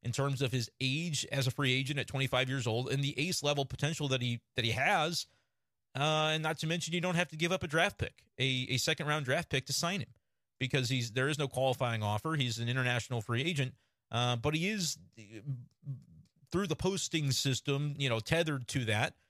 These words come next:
to where the team that signs him is gonna have to spend a lot of extra money,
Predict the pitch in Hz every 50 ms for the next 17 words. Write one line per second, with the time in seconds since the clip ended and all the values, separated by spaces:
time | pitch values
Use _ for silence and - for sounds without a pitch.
0 | _ _ _ _ _ _ _ - 151 147 151 147 147 147 147 147 143 139 139 -
1 | 160 160 147 139 - - 143 147 151 127 135 131 117 107 143 135 123 131 139 -
2 | - 117 - - - 135 131 127 120 113 123 123 117 113 120 - - - 120 107
3 | 120 120 110 113 107 98